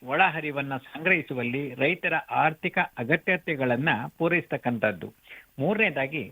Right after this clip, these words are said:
ಪ್ರಸ್ತುತ ಹನ್ನೊಂದು ಪಾಯಿಂಟ್ ಎರಡು ಐದು ಕೋಟಿ ಫಲಾನುಭವಿಗಳಿಗೆ ಒಟ್ಟು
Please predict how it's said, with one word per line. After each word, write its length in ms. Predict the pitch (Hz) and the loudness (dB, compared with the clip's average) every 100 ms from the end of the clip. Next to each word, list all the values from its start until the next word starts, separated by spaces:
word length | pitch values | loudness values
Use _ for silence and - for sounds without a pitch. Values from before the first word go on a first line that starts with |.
| - | -4
ಪ್ರಸ್ತುತ 400 | 156 156 196 139 | -2 -2 -2 0
ಹನ್ನೊಂದು 760 | 135 160 - 135 170 196 196 202 | 0 0 -4 0 2 2 2 0
ಪಾಯಿಂಟ್ 420 | - 175 180 175 | 4 6 6 0
ಎರಡು 480 | 135 135 160 190 - | -2 0 2 0 2
ಐದು 260 | 160 185 | 0 0
ಕೋಟಿ 340 | 185 165 151 156 | -2 -4 -2 -4
ಫಲಾನುಭವಿಗಳಿಗೆ 1040 | 147 127 156 170 151 143 123 120 120 107 - - - - | 0 4 4 4 -2 -2 -2 -2 -2 -4 -6 -14 -16 -4
ಒಟ್ಟು 500 | 113 160 - 143 156 | 0 0 -2 -6 -6